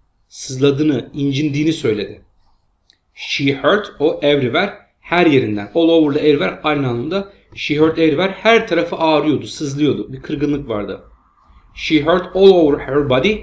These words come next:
vücudunun yine her tarafı, her tarafı ağrıyordu. The doctor said, doktor dedi, you have, var, you have a big problem, senin büyük bir sorunun var. I will fix, çözeceğim.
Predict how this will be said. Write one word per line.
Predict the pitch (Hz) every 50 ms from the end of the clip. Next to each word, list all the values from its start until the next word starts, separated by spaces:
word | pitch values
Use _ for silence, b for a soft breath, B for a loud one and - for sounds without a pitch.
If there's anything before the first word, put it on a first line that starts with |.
| - - _ _ _ - 127
vücudunun | 131 135 147 160 165 170 170 180 180
yine | 175 170 170 160
her | - - 180 190 214 208 202 196
tarafı, | 165 143 135 - - 135 156 196 - - - -
her | - 170 175 175 170 -
tarafı | 180 170 165 - - 160
ağrıyordu. | 160 139 135 123 123 120 107 - 107 104 - - - - - _ _ _ _ _ _ - - - - _ _ _ _ _
The | - 160 156
doctor | 202 240 - 254 - 214 190
said, | - - - 120 135 - -
doktor | - 123 - - - 151 147 139 127
dedi, | 117 135 175 196 196 - - - - _ _ _ _ 117
you | 127 139 151 143
have, | 143 156 156 127 - - - _ _ _
var, | - 123 120 127 175 196 - - - _ _ _ _ _ _ -
you | 120 127 120 120
have | - - 156 190 190 - -
a | 147 139 113 107
big | 143 - - -
problem, | - 135 123 113 104 113 160 185 196 185 - _ _ _ _
senin | - - - 127 147 175 170 147
büyük | 123 151 196 208 - -
bir | 233 208
sorunun | 202 - - 190 180 185 190 180 135 107
var. | 92 - - - _ _ _ _ _ _ _ _ _ _ _ _ _ 120
I | 117 120 117
will | 117 120 117 120
fix, | - - 220 214 - - - - _ _
çözeceğim. | - - 131 113 117 117 120 147 160 131